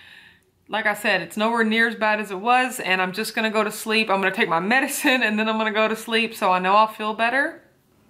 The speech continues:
I really appreciate your well wishes and your support, and to be honest, guys, I'm not looking for suggestions about how to not be in pain.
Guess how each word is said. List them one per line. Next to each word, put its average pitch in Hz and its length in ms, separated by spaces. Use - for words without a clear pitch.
I 226 60
really 285 320
appreciate 320 520
your 233 140
well 247 240
wishes 254 380
and 240 100
your 226 100
support, 254 600
and 220 240
to 247 80
be 233 220
honest, 262 320
guys, 285 180
I'm 294 180
not 302 220
looking 226 340
for 240 200
suggestions 214 720
about 208 360
how 226 220
to 220 100
not 202 340
be 214 120
in 208 120
pain. 214 460